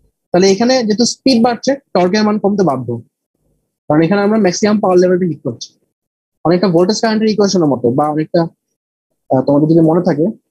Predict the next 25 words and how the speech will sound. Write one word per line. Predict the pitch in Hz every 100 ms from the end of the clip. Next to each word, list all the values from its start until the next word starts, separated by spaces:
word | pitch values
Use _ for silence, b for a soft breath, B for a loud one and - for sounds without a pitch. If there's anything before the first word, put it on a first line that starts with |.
| _ _ _ -
safe | 120 190 214
operating | 214 208 196 190
area | 165 160
ছিল | 156 151
ট্রানজিস্টরে, | 196 _ 156 147 147 - 180 233 _ _ _ _ _
সেখানেও | - 185 226 226
কি | 202
power | 170 180 220
limit | 214 190
ছিল। | 131 107 113 _ _ _ _ _
So | 156
আমরা | 165
যদি | 190 196 143
voltage | 175 226 220
বাড়াই, | 226 226
current | 170 185 190
কমে | 214
যাচ্ছিল, | 202 208 220
current | 262 - 175 185
বাড়ালে | 196 202
voltage | 175 156 170
কমে | 185 165
আসছিল। | 139 120 120 - _ _ -
The | - 202
same | 240